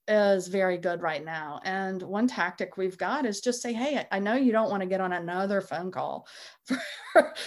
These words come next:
a discovery call." I mean, who in the hell wants to do that these <laughs> days? You know, so that, but that's always the ask, right? That's what we really want. We want these discovery calls, or we want these demos. And I think if you just add humor around that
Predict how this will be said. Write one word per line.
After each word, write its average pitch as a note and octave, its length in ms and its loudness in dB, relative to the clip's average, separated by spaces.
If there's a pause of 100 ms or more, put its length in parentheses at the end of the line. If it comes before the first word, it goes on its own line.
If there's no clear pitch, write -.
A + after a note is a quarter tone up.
(140)
a A3+ 120 8
discovery A3 720 6
call." E3 400 0
I F4 60 2
mean, F#4 160 2
who A4 380 4
in C#4+ 40 4
the A#3 80 6
hell G3 320 2
wants F3 300 -4
to F3+ 80 -4
do F3+ 160 2
that F3+ 320 2
these F3+ 200 -4
<laughs> - 80 -4 (140)
days? - 380 4
You G4 180 4
know, - 140 6
so - 180 0
that, - 240 2 (260)
but D4 140 6
that's E4 260 8
always B3 400 8
the A3 180 -2
ask, G3 640 -4
right? F#3 300 0
That's A#3 240 4
what G#3 140 4
we G3 100 2
really F3+ 260 4
want. F#3 300 2
We F#3 80 -2
want F#3+ 220 -2
these F3 220 -4
discovery F3+ 580 0
calls, D3+ 360 -6
or F3+ 60 -2
we F#3 80 0
want F3+ 160 -4
these E3+ 200 -4
demos. F3 800 -6 (520)
And C4 300 8
I C4+ 120 2
think E4+ 300 0
if A#3 220 0
you A3 180 0
just G#3 560 4
add G3+ 340 2
humor A#3+ 500 4
around F3+ 400 0
that F3+ 440 0